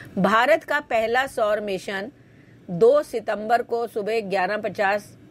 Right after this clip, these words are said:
पर आंध्र प्रदेश के हरिकोटा स्पेस सेंटर से लॉन्च किया जाएगा। लॉन्च की तैयारियों के बारे में जानकारी देते हुए इसरो चीफ एस सोमनाथ ने गुरुवार को चेन्नई में बताया था, "रॉकेट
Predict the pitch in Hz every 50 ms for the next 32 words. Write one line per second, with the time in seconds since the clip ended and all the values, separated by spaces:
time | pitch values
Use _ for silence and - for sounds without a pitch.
0 | - - 208 196 180 165 170 - - - - - - - - - 190 196 202 202
1 | 220 220 214 220 202 196 190 208 214 208 - - 233 226 214 196 185 196 196 -
2 | - - 196 190 175 202 214 214 202 - - 202 190 196 196 - - 185 180 180
3 | 180 202 196 196 - 220 208 196 190 180 175 175 - - 190 185 180 180 175 190
4 | 185 185 196 226 240 240 226 196 190 202 - 269 285 - - 277 269 254 262 240
5 | 214 208 202 190 202 226 247 247 - 240 226 202 196 196 180 180 202 214 214 208
6 | 220 220 202 180 - 175 170 185 170 202 180 190 - 254 214 208 202 180 - 220
7 | 208 196 214 226 226 - - 190 - - 226 240 240 - - 214 208 214 208 233
8 | 214 226 220 - - 208 202 196 196 185 180 170 170 170 - 196 185 196 233 -
9 | - - - - - - - - - - - - 196 185 240 247 262 262 240 220
10 | 220 208 233 254 277 - 277 269 - _ - 240 214 220 220 240 254 277 285 277
11 | 269 262 220 208 190 - 202 180 185 190 196 190 190 240 254 262 247 190 175 175
12 | 175 180 - - 247 285